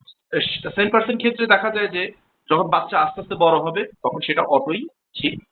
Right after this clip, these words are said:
হওয়া শুরু হবে, মানে সেই ফুটাটা অটোই রিপেয়ার বডি করে নিবে। ভিউয়ার্স, আমি যেভাবে আলোচনা করলাম হয়তো বা কারো কোনো প্রশ্ন থাকার কথা না, but তারপর যদি কারো কোনো প্রশ্ন থাকে, so you can ask me, জিরো ওয়ান সেভেন এইট ফাইভ এইট ফাইভ সেভেন ওয়ান ওয়ান সিক্স এর আমার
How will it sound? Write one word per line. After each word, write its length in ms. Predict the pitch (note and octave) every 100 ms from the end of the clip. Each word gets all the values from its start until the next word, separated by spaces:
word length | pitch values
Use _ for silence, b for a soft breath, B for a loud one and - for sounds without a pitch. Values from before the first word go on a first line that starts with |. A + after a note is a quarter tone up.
| _
হওয়া 240 | A#2 A#2 - -
শুরু 260 | - D#3 D3+
হবে, 240 | A#2 - - _ _ -
মানে 140 | B2+
সেই 220 | - C3+ -
ফুটাটা 320 | D3 F3+ F3
অটোই 360 | G#3 C#3+ C#3 E3
রিপেয়ার 360 | C3 A#2+ C#3 D3 - -
বডি 200 | B2 C3+
করে 280 | C3+ F3 D3
নিবে। 480 | A#2 - - - -
ভিউয়ার্স, 420 | - D#3 G3 G3+
আমি 240 | F3 A3+
যেভাবে 260 | G3+ G#3 G#3
আলোচনা 280 | G3 F#3+ E3
করলাম 360 | F#3 C#3 A2 A#2
হয়তো 200 | D3 D3+
বা 80 | E3
কারো 220 | D#3+ C#3
কোনো 220 | D3 D3 C#3+
প্রশ্ন 280 | B2+ B2
থাকার 280 | D3 C3+ A#2+ -
কথা 200 | F3 F3
না, 100 | - -
but 140 | D3+
তারপর 280 | E3+ E3+ F3+
যদি 160 | F3+ F3
কারো 180 | E3
কোনো 160 | E3+ D#3+ E3
প্রশ্ন 240 | D#3+ E3
থাকে, 340 | D3 C#3 C#3+ C3+ _ _ _ -
so 40 |
you 140 | D3 C3
can 100 | C3+
ask 220 | C#3 - -
me, 80 | G3 - _ _ _ B2 B2+
জিরো 140 | E3
ওয়ান 180 | F#3+ F#3+
সেভেন 380 | F#3 F3 F#3+ F#3+
এইট 240 | E3+ E3+ F#3
ফাইভ 240 | F3 E3+ E3 _
এইট 220 | F3+ F3 -
ফাইভ 160 | E3 D#3
সেভেন 520 | D#3+ - E3 D3+ D3+
ওয়ান 400 | B2+ A#2+ C#3 C#3 D#3 - _ B2+
ওয়ান 200 | C3+ C#3+
সিক্স 480 | - _ E3+ E3
এর 80 | D#3+
আমার 140 | D3